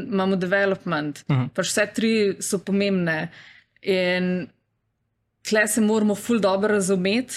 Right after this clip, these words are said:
Speaker 2: Mhm.
Speaker 1: da razumemo pol te implikacije, ki pridejo pač za vsako odločitev, ne. In problem je, da dostikrat niti nimamo časa v ekipah,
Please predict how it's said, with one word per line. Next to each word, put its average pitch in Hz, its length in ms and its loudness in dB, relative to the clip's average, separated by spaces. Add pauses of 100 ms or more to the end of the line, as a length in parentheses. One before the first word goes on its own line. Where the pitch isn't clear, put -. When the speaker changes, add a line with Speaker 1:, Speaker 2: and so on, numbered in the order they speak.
Speaker 2:
Mhm. 131 200 0 (200)
Speaker 1:
da 190 180 -2
razumemo 202 500 0
pol 196 180 0
te 196 140 0
implikacije, 190 800 0
ki 185 100 -6
pridejo 180 460 0
pač - 380 -4
za 180 180 -6
vsako 196 440 -2
odločitev, 175 600 -4
ne. 175 180 -10 (640)
In 196 400 0 (720)
problem 214 380 0
je, 226 80 0
da 190 100 -6
dostikrat 208 380 0 (160)
niti 240 300 2
nimamo 233 360 2
časa 214 460 -2
v 269 80 0
ekipah, 294 460 -2